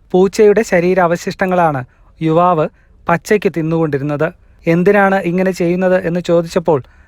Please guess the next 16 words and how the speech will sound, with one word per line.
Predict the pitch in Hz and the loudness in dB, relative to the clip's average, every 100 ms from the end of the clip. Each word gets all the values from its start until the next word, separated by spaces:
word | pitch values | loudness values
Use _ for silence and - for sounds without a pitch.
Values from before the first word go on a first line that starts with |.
| - | -2
"വിശന്നിട്ടാണ്" | 185 - 247 254 240 220 | 0 2 0 2 2 2
എന്നായിരുന്നു | 208 185 185 170 156 | 0 0 0 0 0
മറുപടി. | 147 147 156 151 - _ _ - | -2 0 0 0 -4 _ _ -2
തുടർന്ന് | 131 180 175 - _ - | 0 2 0 -2 _ -2
ഇത് | 185 | 0
കഴിക്കരുതെന്ന് | 214 190 190 220 208 208 196 | 2 2 2 0 0 -2 -2
ആളുകൾ | 175 175 190 196 190 | 0 2 2 0 0
പറഞ്ഞെങ്കിലും | 165 175 196 185 147 120 _ 185 | 0 0 -2 -2 -4 -6 _ 0
യുവാവ് | 190 214 208 208 180 | 2 4 2 0 0
തന്റെ | 175 | -2
പ്രവൃത്തി | 175 170 175 175 175 156 | 0 0 0 -2 -6 -4
തുടരുകയായിരുന്നു. | 151 175 165 143 147 156 165 - _ - | -4 -2 0 0 0 -2 -6 -10 _ -6
തുടർന്ന് | 165 170 170 - - - | -2 0 -2 -4 -10 0
നാട്ടുകാർ | 170 185 185 185 | 0 2 2 2
പോലീസിനെ | 180 170 180 185 165 | 0 0 0 -2 -2
അറിയിച്ചു. | 143 151 143 165 | 0 -2 -4 -10